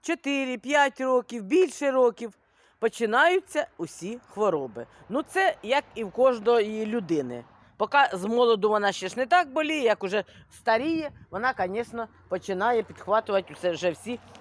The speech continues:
всі болячки. Так і з трояндами.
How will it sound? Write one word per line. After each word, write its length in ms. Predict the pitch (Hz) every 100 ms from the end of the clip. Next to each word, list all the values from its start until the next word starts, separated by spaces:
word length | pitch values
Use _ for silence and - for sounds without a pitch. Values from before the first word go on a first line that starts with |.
| -
всі 300 | - 214 220 - - - - - - - - _ -
болячки. 600 | 214 190 131 - - 95 _ _ _ _ _ _ _ _ _ _ _ -
Так 220 | - 240
і 60 | 220
з 40 |
трояндами. 680 | - 220 180 135 120 113 -